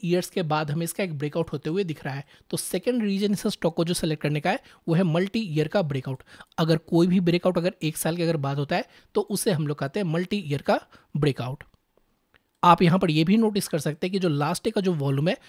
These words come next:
वो प्रीवियस डे के कंपैरिजन में ज़्यादा है। That means कि इस ब्रेकआउट को वॉल्यूम भी सपोर्ट कर रहा है।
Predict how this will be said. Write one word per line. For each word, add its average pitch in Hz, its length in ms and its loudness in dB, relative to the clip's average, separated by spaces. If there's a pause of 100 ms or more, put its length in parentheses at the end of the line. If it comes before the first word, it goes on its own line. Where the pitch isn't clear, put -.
(160)
वो 160 60 2
प्रीवियस 190 460 2
डे 185 80 4
के 180 140 0
कंपैरिजन 156 500 4
में 208 100 4
ज़्यादा 143 320 2
है। 135 200 -2 (300)
That 147 180 -2
means 214 180 0
कि - 200 -4
इस 214 180 -2
ब्रेकआउट 156 280 0
को 202 100 2
वॉल्यूम 147 360 2
भी 220 80 2
सपोर्ट 165 380 0
कर 139 140 -6
रहा 143 100 -4
है। 147 80 -10